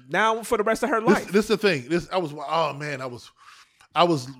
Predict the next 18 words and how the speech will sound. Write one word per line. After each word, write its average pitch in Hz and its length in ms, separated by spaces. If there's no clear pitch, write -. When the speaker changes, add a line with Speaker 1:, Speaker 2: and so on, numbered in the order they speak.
Speaker 2:
oh, 131 240
we 160 140
gonna 156 120
get 143 120
into 139 80
this 135 100
in 127 60
a 107 40
second. 117 160
I - 20
was 127 100
watching 127 280
the 151 80
Neuralink 110 380
thing, 95 300
right? 104 280
And 143 140
uh, 131 600